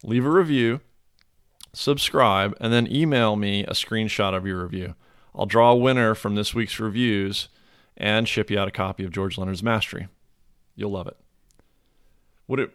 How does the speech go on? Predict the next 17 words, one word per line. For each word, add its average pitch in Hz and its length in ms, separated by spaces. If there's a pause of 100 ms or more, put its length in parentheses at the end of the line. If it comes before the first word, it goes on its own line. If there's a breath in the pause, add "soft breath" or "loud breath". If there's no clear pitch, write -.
what 131 120
it 117 60
really 180 240
boils 110 360
down 98 340
to 90 360
is 92 200
the - 100
small, 113 540
everyday 95 440
stuff. - 480 (400 soft breath)
He 117 100
talks 123 300
about 104 500
embracing 113 520
the 104 60
plateaus. 107 760